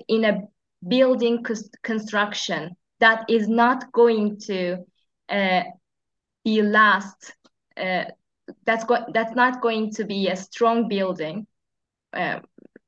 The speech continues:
so we wouldn't have this many collapsed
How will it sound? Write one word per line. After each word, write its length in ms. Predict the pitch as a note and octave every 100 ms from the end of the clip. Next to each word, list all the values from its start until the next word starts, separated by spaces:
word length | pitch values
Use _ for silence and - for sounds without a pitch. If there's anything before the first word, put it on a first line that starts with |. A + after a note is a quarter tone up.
| _ _ _ _ _ _ _
so 160 | - A3+
we 160 | C#4
wouldn't 380 | C#4+ D4+ D#4 C#4 - -
have 320 | B3 B3 G#3+
this 220 | C4+ C4+
many 480 | B3+ B3 B3 A#3+ A#3+
collapsed 480 | A#3+ A3+ G#3 G#3+